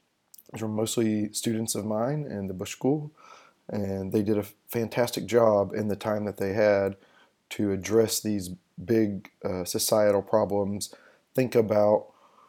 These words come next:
how the problems had gotten to where they were, and try to think about ways to, um,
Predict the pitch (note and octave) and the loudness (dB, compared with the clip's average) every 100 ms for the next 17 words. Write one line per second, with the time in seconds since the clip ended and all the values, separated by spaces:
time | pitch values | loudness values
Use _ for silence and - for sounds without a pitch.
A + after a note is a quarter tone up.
0 | _ _ _ _ _ - - A#2+ A2+ A2 | _ _ _ _ _ -14 0 2 2 2
1 | A#2 A2 A2 A2 G#2 A2 G#2+ G2 G#2+ G2+ | 2 2 0 -2 2 0 0 -4 -2 0
2 | G2+ G2+ C#3 C#3 C3+ C3+ A2 G#2 A2+ G#2 | -2 4 8 8 8 4 -2 -2 2 2
3 | G2+ A2+ G#2+ G2+ G2 F#2+ G2+ G#2 G2+ G2 | 0 -4 -4 -4 -2 -2 0 0 0 -2
4 | - G#2+ G2 F#2+ - _ _ _ _ - | -6 -4 -2 -4 -8 _ _ _ _ -10
5 | G2 F#2 F2+ F2+ F2+ | -6 -6 -6 -6 -8